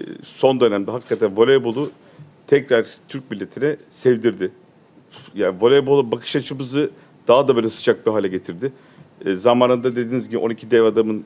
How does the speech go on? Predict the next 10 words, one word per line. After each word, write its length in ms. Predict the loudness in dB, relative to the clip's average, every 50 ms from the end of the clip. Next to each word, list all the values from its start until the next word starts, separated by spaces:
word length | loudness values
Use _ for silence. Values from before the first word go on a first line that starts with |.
| -6
yaptığı 320 | -6 -6 -6 -6 -6 -8 -6
gibi, 220 | -6 -8 -10 -12
işte 280 | -12 -4 -4 -4 0 2
zamanında 420 | 2 4 4 2 0 2 0 -2
Galatasaray'ın 680 | -2 0 2 2 2 2 2 -2 -4 -4 -4 -4 -4 -6
Avrupa 320 | -4 -4 -4 -4 -4 -8 -8
şampiyonluğunun 840 | -6 -4 -6 -6 -4 -6 -6 -6 -4 -4 -4 -4 -6 -6 -10 -12 -12 _ _ _ _ _ _
futbola 560 | -10 -10 -10 -2 2 2 2 4 4 2 2 0 -6 _ -4
etkisi 440 | -4 -4 -4 -6 -12 -12 -8 -8 -6
gibi. 280 | -8 -6 -6 -8 -8